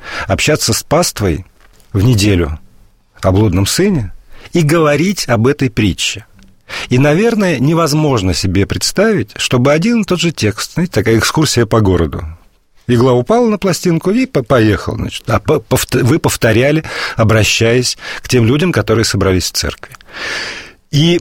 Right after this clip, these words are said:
понятно, что, наверное, вариативность обращений, она зависит от очень многих факторов. Вот давайте, может быть, я вам задам первый вопрос как раз. Не, даже не про саму притчу, а вот именно про это. Вот очередной год,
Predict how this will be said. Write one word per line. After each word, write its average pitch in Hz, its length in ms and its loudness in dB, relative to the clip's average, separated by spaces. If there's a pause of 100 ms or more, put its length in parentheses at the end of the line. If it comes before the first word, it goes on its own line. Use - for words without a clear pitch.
понятно, 170 380 0
что, 139 380 2
наверное, 127 480 2 (280)
вариативность 135 1080 0 (520)
обращений, 104 800 0 (160)
она 127 300 2
зависит 156 360 0
от 113 140 0
очень 117 200 0
многих 104 260 0
факторов. - 500 -6 (300)
Вот 180 100 0
давайте, 254 260 2
может 170 200 2
быть, 131 160 -2
я 143 60 2
вам 135 100 2
задам 113 280 2
первый 110 220 2
вопрос 92 260 -2
как - 200 -6
раз. 85 180 -4 (400)
Не, 131 320 0
даже 123 320 2
не 135 140 2
про 104 160 -2
саму 104 260 0
притчу, - 480 -4 (320)
а 117 140 0
вот 123 180 0
именно 117 260 2
про 95 220 0
это. - 320 -6 (420)
Вот - 220 0
очередной 131 800 0 (760)
год, 85 400 -2